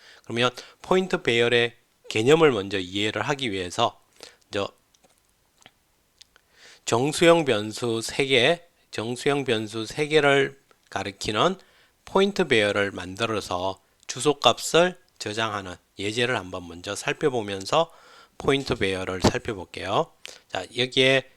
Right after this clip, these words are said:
변수, 인트형 변수 N one, N two, N three 이렇게 N one, N two, N three 세 개의 변수를 만들고 각각 십, 이십, 삼십으로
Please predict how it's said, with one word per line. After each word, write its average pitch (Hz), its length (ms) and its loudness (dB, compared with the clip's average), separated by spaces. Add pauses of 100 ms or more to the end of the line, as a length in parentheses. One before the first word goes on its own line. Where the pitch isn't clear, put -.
(280)
변수, 143 720 4
인트형 156 500 0
변수 127 640 2
N 139 200 6
one, 139 500 6
N 113 240 -2
two, 123 460 -2 (100)
N 127 160 2
three 98 420 -4 (340)
이렇게 104 600 -2 (420)
N 120 180 4
one, 123 320 4 (120)
N 104 220 -6
two, 139 440 0
N 113 180 -4
three 95 400 -8 (280)
세 - 240 0
개의 175 180 8
변수를 98 400 -4
만들고 98 600 0
각각 - 560 4 (400)
십, 156 400 -2
이십, 117 300 -4
삼십으로 151 840 0